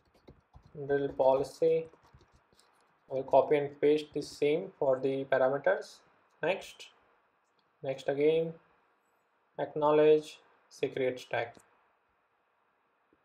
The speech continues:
Now, while the stack creation is in progress, let's, uh, have a look at this CloudFormation template, and let me, uh, delete this resource from here.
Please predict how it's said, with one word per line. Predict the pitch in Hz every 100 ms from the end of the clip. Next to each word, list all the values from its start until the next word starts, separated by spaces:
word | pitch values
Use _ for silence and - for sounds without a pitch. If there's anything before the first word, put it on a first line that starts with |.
| _ _ _ _ _ _ _ _ -
Now, | 139
while | 139 147
the | 151
stack | - 165 -
creation | 196 190 202 190
is | 165
in | 175 170 -
progress, | 151 156 175 165 156 -
let's, | 151 147 - - 156
uh, | 147 143 143
have | 143
a | 143
look | 143 139
at | 156 151
this | 147 139 -
CloudFormation | 139 131 139 139 - 139
template, | 139 135 147 190 - _ _ _ _ _ -
and | 139 143
let | 147 160
me, | 185 185 185 -
uh, | 143
delete | 139 143 160 160
this | 156 151
resource | 139 127 139 139 -
from | 131 123 123
here. | 113